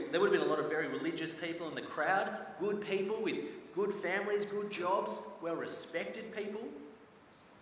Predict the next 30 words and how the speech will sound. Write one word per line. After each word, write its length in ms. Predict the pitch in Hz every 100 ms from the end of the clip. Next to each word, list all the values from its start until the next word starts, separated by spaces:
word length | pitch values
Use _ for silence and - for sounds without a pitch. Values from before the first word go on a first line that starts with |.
| - - - - - - - - -
But 140 | 147
the 60 | 151
reality 500 | 151 151 175 190 - 147
is 120 | 147
that 260 | - 117 - - - - - - - - -
on 200 | 143 170
that 300 | 160 143 143
day, 380 | 143 127 98 90 - 214 107 - - - - - -
everyone 420 | 151 170 175 160 147
who 120 | 143
was 160 | 135
there 380 | 127 104 87 85 - - - - -
was 120 | 101
a 40 | 101
lost 360 | 98 98 -
soul. 220 | 90 90 - - - - - - - - - - - - -
It's 200 | 143 143
true 300 | - - 220
that 120 | 175 143
there's 180 | 143
only 240 | 165 165 147
two 260 | - 190 185
types 360 | 180 170 -
of 160 | 143 143
people 300 | 170 165 147
in 120 | 143
the 60 | 131
world, 360 | 143 170 143
but 100 | 139
it's 180 | 147 147